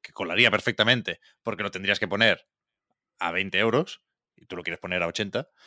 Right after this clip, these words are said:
y ya está un poco feo. Pero yo, lo de que no sé qué pensar, o sea, hay una premisa aquí que para mí es inamovible. Yo, eh, a lo largo de mi vida, voy a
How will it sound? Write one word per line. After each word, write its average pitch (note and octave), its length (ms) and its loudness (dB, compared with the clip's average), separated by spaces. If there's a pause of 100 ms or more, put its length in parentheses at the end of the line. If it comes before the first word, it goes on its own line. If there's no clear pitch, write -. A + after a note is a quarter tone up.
(880)
y A#2 100 2
ya G#2+ 100 6
está G#2+ 160 0
un A2 60 -8
poco A2 180 -2
feo. - 280 0 (440)
Pero A#2+ 460 2
yo, C3+ 300 0
lo B2 180 -4
de A2+ 100 -2
que A#2 100 -6
no B2+ 80 -4
sé - 120 -4
qué F#3 100 -2
pensar, D#3+ 580 0
o - 40 -20
sea, A2+ 340 -2 (480)
hay D#3 120 8
una C#3+ 140 6
premisa D3+ 360 4
aquí D#3 220 2
que - 120 -4
para F#2+ 160 0
mí A2+ 140 2
es - 160 0
inamovible. G2 640 -2
Yo, G#2+ 460 2 (600)
eh, D#2+ 500 -8
a F#2+ 80 -2
lo F#2 140 -6
largo A2+ 280 2
de A2 100 2
mi A2 120 0
vida, C#3 460 2 (500)
voy G#2+ 280 2
a A2+ 320 6